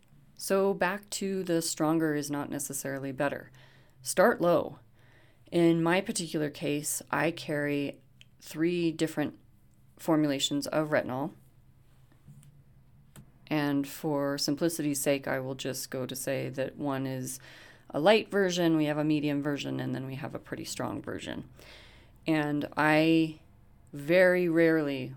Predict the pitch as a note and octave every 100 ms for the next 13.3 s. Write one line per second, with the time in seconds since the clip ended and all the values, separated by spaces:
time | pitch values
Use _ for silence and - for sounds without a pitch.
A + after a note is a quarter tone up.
0 | - D3+ - - D3+ C#3 - D3 C#3+ C#3
1 | C#3 C#3 C#3 C3+ C3 B2 C3 B2+ A2+ A2+
2 | A2+ - - C#3 C3+ C#3 D3 G3 E3+ D#3
3 | D3 D3+ D3 C#3 - E3+ D#3+ C#3+ D3 C#3+
4 | C#3 B2+ D#3 D#3+ D3+ C#3 C3 C#3+ C#3 C#3+
5 | B2+ B2+ C3 B2+ - C3+ A#2+ B2+ - A#2+
6 | - - - G#2+ E2+ D2+ - - - -
7 | - - - - - E3 F3 F3 D#3+ F3
8 | F3 C3+ C3+ F3 - - - D#3 D3+ D3+
9 | C#3 C#3 - D#3+ D3+ D3+ C#3 D3+ E3+ C#3+
10 | C3+ C3 - - _ _ - _ _ _
11 | _ E3 D#3 D3+ D3 C#3+ - - - -
12 | E3 F3+ G#3+ - - - - D3+ D#3+ C3+
13 | C3 F#3+